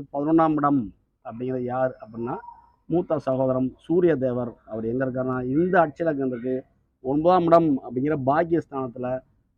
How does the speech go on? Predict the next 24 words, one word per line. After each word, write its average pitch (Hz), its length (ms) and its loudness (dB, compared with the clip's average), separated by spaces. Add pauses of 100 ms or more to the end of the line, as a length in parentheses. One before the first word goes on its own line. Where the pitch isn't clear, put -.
(240)
அண்ணன் 170 580 4 (640)
பதினொன்னுக்கு 160 540 2
பதினொன்னு. 143 400 0
அண்ணன் 208 180 -2
நல்லா 196 220 2
இருக்காரு, 131 240 0 (280)
சூப்பரா 160 280 -6
இருக்காரு. 107 240 -8 (200)
சரிங்களா? 120 380 -8 (460)
ஆனா 143 260 -2
அண்ணன் 160 280 6
அங்கிருந்து 151 320 4
எங்க 156 160 2
பாக்குறாருன்னா, 135 760 2 (180)
இவங்களுடைய 147 380 0
முயற்சி 233 360 6
ஸ்தானத்தை 165 440 2
தான் 143 40 0
பாக்குறாரு, 135 280 -2
இரண்டாம் 156 440 4
இடத்தை 147 300 0
பார்க்கல. 104 260 -8 (840)
அப்புறம் 160 280 2
என்னன்னா, 170 720 4